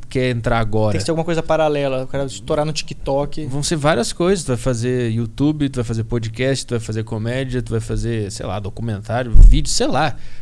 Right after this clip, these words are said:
Speaker 1: Tu vai ser um cara que faz várias coisas e uma delas vai ser comédia.
Speaker 2: Que é o que tá vindo muita gente de YouTube fazendo hoje em dia, né? O cara é youtuber, fez vídeo pro WhatsApp e o cara começa a fazer stand-up depois de um tempo, assim.
Speaker 1: É, mas isso é uma bosta, né?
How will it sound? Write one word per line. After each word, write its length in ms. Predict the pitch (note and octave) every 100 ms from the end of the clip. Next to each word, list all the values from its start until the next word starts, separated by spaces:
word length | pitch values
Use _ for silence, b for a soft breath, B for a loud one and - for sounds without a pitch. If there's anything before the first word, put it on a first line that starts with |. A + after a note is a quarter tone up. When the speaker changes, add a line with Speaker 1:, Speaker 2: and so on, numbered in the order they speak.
| B - C3+
Speaker 1:
Tu 60 |
vai 140 | - C#3+
ser 100 | E3+
um 80 |
cara 220 | E3+ D#3+ F3
que 80 |
faz 200 | - D#3+
várias 400 | A#2+ B2 D3+ F#3
coisas 560 | - D3 D#3 E3 G#3 - -
e 100 | C#3+
uma 200 | F#3 E3+
delas 260 | C3+ D3+
vai 80 | D#3+
ser 140 | D#3
comédia. 420 | D#3+ F3+ D3+ A#2+ A2
Speaker 2:
Que 140 | - B3+
é 40 |
o 60 | G#3+
que 60 | -
tá 100 | A3+
vindo 480 | F#3+ F#3 F3+ G#3+
muita 280 | G#3 G3+ B3
gente 280 | G3 F#3 -
de 120 | D#3+
YouTube 280 | D#3+ D#3+ D#3+
fazendo 520 | F3 F#3 D#3+ C#3 D#3+ D3+
hoje 120 | C3
em 60 | C3+
dia, 180 | C3 C#3
né? 60 |
O 60 | C3
cara 180 | C3 C#3
é 40 |
youtuber, 760 | C#3+ C#3 C#3+ D3+ D3+ C3 C3 C3+ C#3+
fez 180 | - D3+
vídeo 280 | C#3 C#3+ D3
pro 300 | D3 C#3 C3+
WhatsApp 680 | C3 C3+ - C#3 C3+ D3+ -
e 40 |
o 40 | D#3+
cara 220 | E3 E3
começa 280 | D#3+ E3+ -
a 20 |
fazer 160 | D#3+
stand-up 440 | E3 E3+ E3+ E3 D#3+
depois 200 | E3 E3+
de 60 | E3+
um 60 |
tempo, 300 | F3 F3 D3
assim. 100 | D3
Speaker 1:
É, 80 | D#3
mas 180 | B2 A#2+
isso 180 | D3 -
é 40 |
uma 120 | D#3+
bosta, 460 | F#3 A2 A2+ - F#2+
né? 140 | F#2